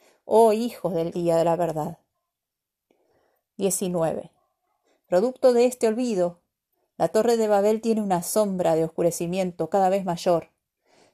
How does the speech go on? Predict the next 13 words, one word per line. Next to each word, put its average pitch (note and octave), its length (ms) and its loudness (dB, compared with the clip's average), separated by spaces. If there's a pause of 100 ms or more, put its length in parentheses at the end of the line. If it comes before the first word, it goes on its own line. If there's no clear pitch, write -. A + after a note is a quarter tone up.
(120)
y E3 460 -6
unas A#3+ 260 0
dimensiones G#3+ 680 -2 (100)
omniabarcantes G#3+ 1200 2
que F#3 140 -6
se F#3+ 120 -4
extienden A3+ 480 -2
por F#3+ 180 -2
cinco G3 380 -2
mil A3+ 240 -4
años E3+ 460 0
desde E3+ 260 0
Babilonia A3+ 760 2